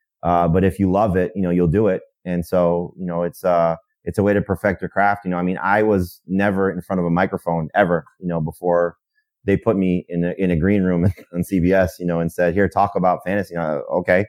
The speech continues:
Um, you know, I look at this camera or that camera, you know, "Why is this light so bright in my face?" Um, and now people have, you know, everything set up at home for them. So it's a much different way, you know, and, and,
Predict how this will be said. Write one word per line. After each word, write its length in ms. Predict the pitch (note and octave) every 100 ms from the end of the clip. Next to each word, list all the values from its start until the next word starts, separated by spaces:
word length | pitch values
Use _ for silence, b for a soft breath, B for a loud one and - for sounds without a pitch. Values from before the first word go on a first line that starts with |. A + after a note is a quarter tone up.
| b b b b -
Um, 300 | E2 E2 F#2
you 40 |
know, 120 | F2+
I 100 | E2+
look 180 | F#2 G2
at 100 | E2
this 140 | G2 -
camera 460 | A#2 A#2 B2 A2
or 40 | F2
that 220 | F#2+ G2
camera, 280 | G#2 A2 G#2
you 60 |
know, 120 | F2+
"Why 160 | E2+ F2+
is 80 | F#2+
this 140 | G2
light 280 | E2 F2+ E2+
so 160 | - E2
bright 260 | D2+ F2
in 60 | D#2
my 100 | E2
face?" 280 | G2 G2+ - _ _ _ -
Um, 280 | E2 - -
and 80 | F#2+
now 140 | F#2+
people 300 | F#2 G#2+ G2
have, 340 | F#2+ F#2 F2+ F2
you 80 | F#2
know, 140 | E2+
everything 340 | F2 F#2+ G2
set 180 | F2 F2+
up 120 | F2+ F2
at 80 |
home 180 | D#2+ B2
for 100 | -
them. 220 | E2+ D#2+ D#2+
So 360 | F2 F2 E2+ _ -
it's 160 | F#2
a 60 | G#2
much 220 | G2+ A2+ -
different 320 | A#2 - E2+
way, 260 | G2 G#2
you 120 | G#2+ F#2+
know, 140 | F2
and, 160 | F2 F2
and, 260 | E2 E2+